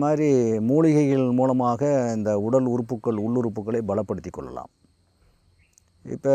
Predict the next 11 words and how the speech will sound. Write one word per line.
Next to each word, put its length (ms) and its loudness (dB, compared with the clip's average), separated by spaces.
நமக்கு 440 0
வந்து 220 0
நுரையீரல் 640 4
சம்பந்தமா 380 0
தான் 160 -2
நிறைய 300 2
நோய்கள் 380 -4
வருகிறது. 400 -14
சளி, 300 -2
இருமல், 480 -4
வறட்டிருமல், 720 -4